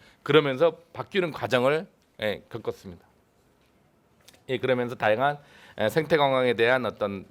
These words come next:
동네에, 예, 사람들 이끌기 위한 다양한 활동들을 했습니다. 예, 그리고 이제 친환경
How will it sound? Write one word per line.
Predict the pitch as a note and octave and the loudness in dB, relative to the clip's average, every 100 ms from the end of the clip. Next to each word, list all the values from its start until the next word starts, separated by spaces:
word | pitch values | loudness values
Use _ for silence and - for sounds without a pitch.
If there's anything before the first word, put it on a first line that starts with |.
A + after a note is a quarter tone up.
| - | -12
동네에, | A2+ A2+ G2 A#2+ D#3 - | -8 -4 -2 -2 -4 -8
예, | - G#2+ - - | -8 -8 -10 -14
사람들 | - C3 A2+ | -6 -4 -4
이끌기 | G2 - C3+ G2 | -12 -6 -6 -4
위한 | F#2+ G2 C3 | -4 -4 -4
다양한 | - G#2 G#2 B2 D3 D3 - - | -4 0 0 0 -2 -6 -20 -12
활동들을 | - C#3 C#3 B2 G#2 | -4 -2 0 -2 -4
했습니다. | G#2+ - F2 - - _ _ _ _ _ _ _ _ _ _ _ _ _ _ _ - | -10 -16 -20 -20 -20 _ _ _ _ _ _ _ _ _ _ _ _ _ _ _ -12
예, | A#2+ G#2+ G#2 | -6 -6 -6
그리고 | C3 C3+ | -8 -6
이제 | B2 G2+ A2+ | -4 -4 -6
친환경 | - E3+ D#3 C#3 A#2+ G#2 | -4 -4 -2 -4 -6 -12